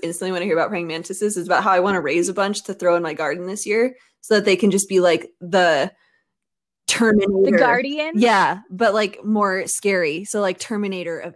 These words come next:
Speaker 1: aphids and stuff that, like, try to eat my garden. 'Cause no one wants to use
Speaker 2: Yeah.
Speaker 1: pesticides. And to an
Speaker 2: Agreed.
Speaker 1: extent, I'm okay with stuff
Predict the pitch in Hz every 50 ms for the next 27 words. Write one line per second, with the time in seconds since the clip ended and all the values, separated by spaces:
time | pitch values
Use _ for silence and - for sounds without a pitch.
0 | _ - 165 175 185 175 - 165 156 160 - - 165 156 135 - _ _ _ _
1 | - - - 180 165 - 175 - - 143 151 - - - 165 151 143 - 180 151
2 | 107 143 156 - 160 156 156 160 180 196 208 233 233 - _ _ _ _ _ _
3 | _ _ _ _ _ _ _ _ _ _ _ _ _ - - - - - 226 202
4 | 190 190 - - 220 226 240 262 269 285 285 233 226 262 262 240 - 269 269 269
5 | - 262 254 233 185 165 113 123 160 214 208 - - - _ _ _ _ _ _
6 | _ - 208 202 196 - - - _ _ _ _ _ _ - 240 330 339 370 330
7 | 302 233 - - 214 220 202 214 208 - - 220 220 214 214 214 240 190 190 196
8 | 202 202 - - 202 202